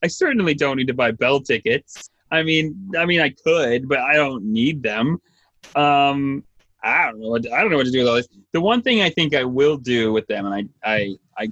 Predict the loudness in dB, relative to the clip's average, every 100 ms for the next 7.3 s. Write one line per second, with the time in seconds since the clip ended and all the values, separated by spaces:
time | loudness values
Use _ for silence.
0 | -6 -2 0 0 0 0 2 0 0 0
1 | 0 0 0 2 0 -2 -6 -18 -4 -2
2 | 0 -2 -4 -18 _ -2 0 0 -2 -2
3 | 0 -2 0 -2 -6 _ -8 -6 -4 -6
4 | -6 -4 -4 -6 -6 -8 -8 _ _ _
5 | _ _ _ _ _ _ -2 -2 0 -2
6 | 2 0 2 2 2 0 0 2 4 2
7 | 2 0